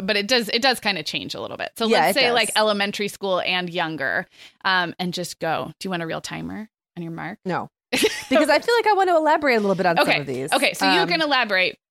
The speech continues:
Speaker 1: but in
Speaker 2: and
Speaker 1: a
Speaker 2: I, and I actually did have to write them down because there was, like, for a second I was like, "Wait, was there a bumblebee, a butterfly, or a ladybug?" Like, it took me a while to really be able to remember some of those early
Speaker 1: Right.
Speaker 2: ones. So
Speaker 1: Yes,
Speaker 2: I
Speaker 1: I
Speaker 2: did write it down. There was also a ton of repetition in my family.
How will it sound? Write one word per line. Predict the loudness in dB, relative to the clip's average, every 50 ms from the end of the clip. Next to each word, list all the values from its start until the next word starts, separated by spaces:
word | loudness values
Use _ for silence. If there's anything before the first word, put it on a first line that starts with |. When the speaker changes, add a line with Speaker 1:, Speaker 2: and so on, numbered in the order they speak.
| _ _ _ _ _ -4
Speaker 1:
but | -2 0 0 2
in | 4 4
Speaker 2:
and | 4 6
Speaker 1:
a |
Speaker 2:
I, | 6 6 4 4 4
and | 4 4
I | 4 4
actually | 4 4 2 2 0 0 0
did | 2 2 2
have | 2 0 0
to | 2
write | 2 2 2 2
them | 0 0
down | 2 2 4 4 2 2
because | -2 -2 -4 -4 -4 -6 -6 -2
there | 0 2 2
was, | 2 2 2
like, | 2 0 0 -4 -16 _ _ _ _ _ _ -2
for | 0
a | 2
second | 2 2 0 2
I | 2 0
was | 2 2
like, | 0 0 0
"Wait, | 0 -2 -2
was | -2 -2
there | 0 0 0 0
a | 0 0
bumblebee, | 2 2 2 2 2 0 0 0 0 0 0 0 0
a | 0 -2 0
butterfly, | 2 2 2 2 2 0 0 2 2
or | 4 4
a | 2
ladybug?" | 2 2 0 0 0 0 0 0
Like, | 0 -2
it | -2 -2
took | -2 -4 -4 -4
me | -2 -2
a | 0 2
while | 4 4 4 4 2
to | 0 -2 -2
really | -2 0 -2 -2
be | -4 -4 -2 -2
able | -2 -2 -2
to | -2
remember | -2 -2 -2 -2 -4 -4 -2 -4 -4
some | -2 -2 -2 -2
of | 0
those | -2 -2 -2 -2
early | -4 -4 -2 -2
Speaker 1:
Right. | -2 -2
Speaker 2:
ones. | 0 0 0 -2 -2 -4 -2
So | 0 2 4 4 4 2 2 -2 -4
Speaker 1:
Yes, | -6 -6 -4 -2
Speaker 2:
I | 0
Speaker 1:
I |
Speaker 2:
did | 2 2 2 2
write | 4 4 4
it | 4 2 2
down. | 2 2 4 4 2 2 0 -2 -8 _ _ _ _ _ 2
There | 4 4
was | 4 4
also | 2 -2 0 -2 -4
a | -4
ton | -4 -6 -6 -2 0 0 2
of | 2 2
repetition | 0 -2 -2 -4 -6 -6 -6 -4 -6 -8 -10 -12 -12 -8
in | -6 -4
my | -4 -4 -4
family. | -4 -6 -6 -6 -8 -10 -12